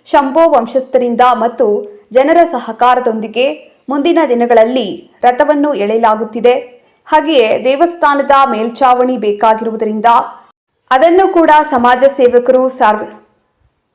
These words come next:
ಅದನ್ನು ಕೂಡ ಸಮಾಜ ಸೇವಕರು, ಸಾರ್ವಜನಿಕರು ಹಾಗೂ ಶಂಭೋ ವಂಶಸ್ಥರು, ವಂಶಸ್ಥರು, ಅದನ್ನು ಕೂಡ ಸಮಾಜ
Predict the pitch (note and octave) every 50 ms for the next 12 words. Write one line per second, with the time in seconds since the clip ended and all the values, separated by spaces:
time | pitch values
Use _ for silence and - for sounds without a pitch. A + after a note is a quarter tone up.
0 | _ _ _ _ _ _ _ _ _ _ _ _ _ _ - C4 C4 - D#4 D#4
1 | E4+ F#4 F#4 F#4 E4 D#4 D4 D4 D4 D4 D4 C4 A#3 A3+ A#3 A#3+ B3 C#4 C4+ -
2 | C4+ B3+ B3 B3 - B3+ B3+ C4 C4 B3+ C4 G#3 G3+ G#3 A#3 A#3 B3 B3 B3+ B3
3 | B3+ C4 B3+ C4 C#4 C#4+ - - - _ _ _ - D4 D4 C#4+ D4+ E4+ E4 E4
4 | D#4+ C#4 B3 B3 B3 D#4 D#4+ D4+ C4 A#3 A#3 - C4+ B3+ B3+ - - C#4 C#4 B3+
5 | G3 E3+ - - - - _ _ - A3 G#3+ G#3 G3+ - A3 G#3+ - - G#3 G3+
6 | G#3 G#3 - _ _ _ _ _ _ _ _ _ _ _ _ _ _ _ _ _
7 | _ _ _ _ _ _ _ _ _ _ _ _ _ _ _ _ _ _ _ _
8 | _ _ _ _ _ _ _ _ _ _ _ _ _ _ _ _ _ _ _ _
9 | _ _ _ _ _ _ _ _ _ _ _ _ _ _ - - C4+ C4+ E4 E4
10 | F4+ F#4 F4+ F#4 D#4+ D4+ C#4+ C#4+ C#4+ C#4+ C#4+ B3 A#3 A3+ A#3 A#3